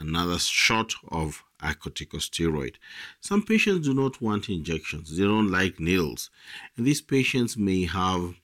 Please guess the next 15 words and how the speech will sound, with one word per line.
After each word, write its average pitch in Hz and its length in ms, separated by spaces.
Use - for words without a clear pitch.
a - 80
custom-made 101 1000
splint 175 600
of 87 200
the 87 100
metacarpophalangeal 80 1400
joint. 80 460
This 151 300
is 185 140
not 120 360
as 87 200
effective 85 560
as 73 160
the 73 60
steroids, 135 640